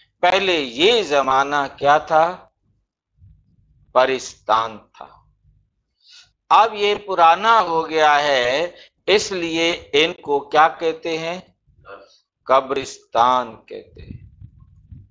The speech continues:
सबको कब्र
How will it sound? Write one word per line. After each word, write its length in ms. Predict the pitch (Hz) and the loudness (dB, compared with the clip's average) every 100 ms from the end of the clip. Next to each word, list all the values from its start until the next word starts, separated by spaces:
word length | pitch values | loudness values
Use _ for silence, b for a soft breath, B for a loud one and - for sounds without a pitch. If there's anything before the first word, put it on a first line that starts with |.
| _ _ _ _ _ _ _ _ _ 52 50 _ _ _ _ _ _ _ _ | _ _ _ _ _ _ _ _ _ _ _ _ _ _ _ _ _ _ _
सबको 800 | - - 208 240 226 - 208 175 | -20 0 4 4 0 -8 -6 -6
कब्र 720 | - 180 190 190 220 247 | 0 2 2 0 -4 -4